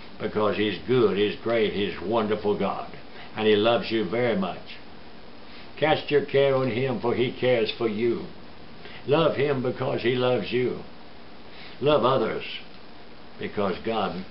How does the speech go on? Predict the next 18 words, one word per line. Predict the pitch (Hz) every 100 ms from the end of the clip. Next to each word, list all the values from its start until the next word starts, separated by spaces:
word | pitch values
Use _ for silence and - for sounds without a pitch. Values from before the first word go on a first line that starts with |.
| -
loves | 104 107 90
you. | 101 87 80 - - - - - - -
And | 123
so | 113 131
we | 127 123
find | 110 127 123 113
the | 113 113
answer | 113 98 - 95 - - - - - -
by | 107 -
faith, | - 113 92 92 - - - - - -
by | 101 95 -
faith. | 90 - - - - - - -
"I | 110 139
am | 139
the | 135
Lord | 131 131 107
your | 110 123
God. | 98 - - -